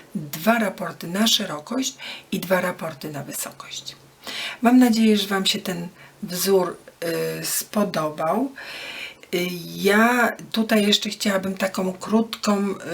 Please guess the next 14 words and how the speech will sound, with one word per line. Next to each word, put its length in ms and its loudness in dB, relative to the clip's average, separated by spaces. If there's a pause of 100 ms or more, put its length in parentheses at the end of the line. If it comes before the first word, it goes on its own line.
(300)
może 360 2
informację 880 0
do 120 -6
tego 360 -6
dodać, 840 -2 (640)
y, 300 0
ponieważ 680 6 (380)
tu 220 4
na 180 8
szkicu, 720 0
zobaczcie, 760 -4 (460)
macie 680 0
od 180 -4
razu, 720 -2